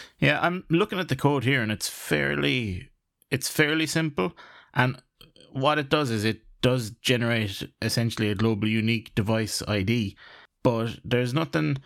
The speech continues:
there's nothing deprecated in the code by the looks of things, and they could still technically use it. But I just think it's something that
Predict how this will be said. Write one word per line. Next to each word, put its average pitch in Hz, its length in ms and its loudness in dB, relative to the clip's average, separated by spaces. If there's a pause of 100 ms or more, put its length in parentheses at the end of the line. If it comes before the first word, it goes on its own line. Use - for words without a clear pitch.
(460)
there's 113 160 2
nothing 147 320 0
deprecated 131 600 0
in 110 100 0
the 104 100 -2
code 139 360 0
by 107 120 2
the 107 120 0
looks 107 240 -2
of 95 80 -2
things, 95 520 -2
and 101 240 -2
they 101 80 0
could - 220 -2
still 110 360 0 (140)
technically 113 460 0
use 113 220 0
it. 95 140 -4
But 104 120 0
I 104 40 -2
just 104 200 -4
think 113 200 0
it's - 160 -4
something 107 380 0
that 98 200 -2